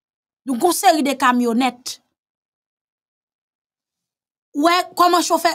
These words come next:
anpil moun ki la, kapab temwanye. Chofè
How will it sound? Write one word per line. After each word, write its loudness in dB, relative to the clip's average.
anpil 0
moun 2
ki -2
la, 2
kapab -2
temwanye. -2
Chofè -2